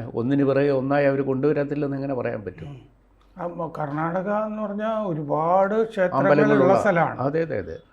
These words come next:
Speaker 1: ഏ, ഈ മംഗലാപുരം
Speaker 2: പിന്നെ
Speaker 1: മുതൽ
Speaker 2: വിജയനഗര സാമ്രാജ്യത്തിന്റെ
Speaker 1: ഉണ്ട്,
Speaker 2: ക്ഷേത്രങ്ങൾ
Speaker 1: അവിടെ
Speaker 2: മുഴുവൻ നശിപ്പിച്ചതിന്റെ
Speaker 1: ഹംപി വരെ,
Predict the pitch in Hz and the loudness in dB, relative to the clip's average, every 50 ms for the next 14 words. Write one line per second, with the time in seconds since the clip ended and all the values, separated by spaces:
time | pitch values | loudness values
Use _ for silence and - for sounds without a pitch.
0 | _ _ _ _ _ - 107 113 117 113 113 110 104 107 113 117 123 127 113 113 | _ _ _ _ _ -6 -6 -4 -6 -6 -8 -8 -8 -8 -8 -8 -8 -8 -8 -8
1 | 107 101 107 113 123 127 127 131 127 135 - - - - - 139 - 170 196 202 | -8 -6 -4 0 0 0 0 0 0 0 2 4 4 4 4 2 2 2 2 2
2 | 208 196 214 208 196 214 208 196 160 196 196 190 190 196 202 202 196 175 202 190 | 4 2 0 0 2 0 0 0 2 2 2 2 4 4 4 4 4 2 0 -2
3 | - - 208 196 - - - 139 147 - 175 - 123 120 135 - 196 220 220 220 | -2 -4 -4 -2 2 2 2 4 6 6 6 6 6 6 4 4 6 6 6 6
4 | 214 214 214 220 220 220 208 185 175 170 175 - 190 - 277 208 - 233 226 220 | 6 4 4 4 4 4 4 4 4 4 2 0 0 2 0 2 4 4 4 4
5 | 202 208 202 196 185 170 151 - - - - - 113 120 131 143 143 165 160 147 | 4 2 4 4 6 4 4 2 -4 -10 -8 -6 -4 -2 0 2 2 4 4 4
6 | 135 123 123 - - | 4 4 4 0 0